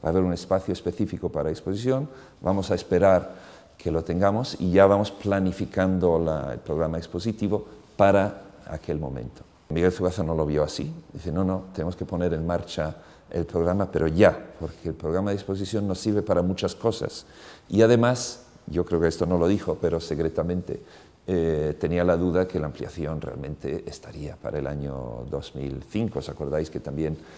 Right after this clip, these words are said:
vivimos un cambio de gobierno, un, hubo un parón en la, en, en la construcción? Y el fi-, al final la,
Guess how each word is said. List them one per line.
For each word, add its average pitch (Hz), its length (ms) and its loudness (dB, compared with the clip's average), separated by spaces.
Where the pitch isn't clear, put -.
vivimos 80 420 -2
un 80 80 -4
cambio 80 320 2
de 78 40 2
gobierno, 95 640 4
un, 82 400 -2
hubo 73 180 -6
un 78 120 -4
parón 82 520 0
en 73 300 -8
la, 64 480 -10
en, - 80 -14
en 73 60 -10
la 67 100 -10
construcción? 110 760 0
Y 85 180 2
el 78 160 2
fi-, - 240 -8
al 85 100 -8
final 85 460 0
la, - 320 -2